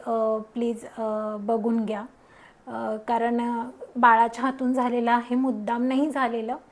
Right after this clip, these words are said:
तर, अ, मला माहिती आहे की तुम्ही नेहमी आमच्यासोबत आहात आणि तुम्ही राग नाही मानणार. एवढं मी म्हणाल्यानंतर अ, मला वेटिंगवरती कॉल यायला लागला माझ्या मैत्रिणीचा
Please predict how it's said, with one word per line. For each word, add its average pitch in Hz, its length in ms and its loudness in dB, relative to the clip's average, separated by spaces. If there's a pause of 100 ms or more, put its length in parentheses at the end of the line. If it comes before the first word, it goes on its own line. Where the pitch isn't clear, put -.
(520)
तर, 233 160 2
अ, 233 360 2 (760)
मला 233 220 0
माहिती 262 360 0
आहे 254 80 -2
की 254 220 -10
तुम्ही 247 220 2
नेहमी 240 320 2
आमच्यासोबत 254 720 -2
आहात 220 340 -2 (300)
आणि 226 300 -8
तुम्ही 240 180 0
राग 226 240 0
नाही 226 280 -6
मानणार. 202 360 -6 (720)
एवढं 294 340 8
मी 359 100 -2
म्हणाल्यानंतर 302 960 0 (440)
अ, 233 360 0
मला 247 320 2
वेटिंगवरती 262 760 2
कॉल 240 280 0
यायला 220 280 -2
लागला 220 320 -8
माझ्या 226 280 -6
मैत्रिणीचा 208 760 -10